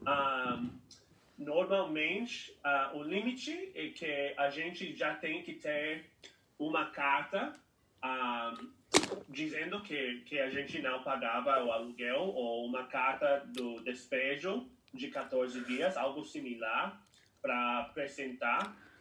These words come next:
um, o, o, o, a, pra apresentar a organização que administra o programa, que se chama Metro Housing Boston. Um,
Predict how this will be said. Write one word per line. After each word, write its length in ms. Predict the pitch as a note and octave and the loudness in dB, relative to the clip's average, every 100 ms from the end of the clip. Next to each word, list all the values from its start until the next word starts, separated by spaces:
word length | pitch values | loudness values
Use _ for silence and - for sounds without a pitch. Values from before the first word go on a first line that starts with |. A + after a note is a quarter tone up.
| - | 0
um, 720 | C3 C3 - A2+ G#2+ - B2 - - - - - | 2 4 4 0 -2 -10 -18 -18 -20 -20 -20 -4
o, 60 | C#3+ | 2
o, 1000 | C3 B2 A#2+ B2+ B2 A#2+ A#2 A2+ B2+ A#2+ | 2 2 2 2 2 2 -2 0 2 4
o, 60 | |
a, 140 | C3+ C#3+ | 4 4
pra 140 | D3+ | 2
apresentar 500 | C#3+ D3+ D#3 C3 D#3+ | 2 -4 -6 0 2
a 120 | C#3+ C#3+ | 4 2
organização 720 | D3 C#3+ C3 C#3 - D3+ F#3 | 0 -6 -4 -2 0 -2 0
que 80 | C#3+ | 0
administra 720 | B2 B2 B2 C#3+ - F3+ F#3 | 0 -4 -6 -6 -4 2 4
o 40 | F#3+ | 4
programa, 420 | D#3 C#3 C3 F#3+ G3 | -2 -2 0 -2 -4
que 140 | C#3 | -8
se 140 | - B2+ | -4 -2
chama 260 | B2 A#2 | -2 -2
Metro 360 | A#2+ C3+ - D3 C#3 | -2 -2 0 -2 0
Housing 340 | B2+ B2 B2+ B2+ | 0 0 -4 -4
Boston. 400 | A#2 G#2+ - - - _ _ - - - _ _ _ | -2 -2 -6 -18 -20 _ _ -20 -20 -20 _ _ _
Um, 580 | C3 C3 B2 A#2+ A#2+ - | 2 4 4 4 0 -6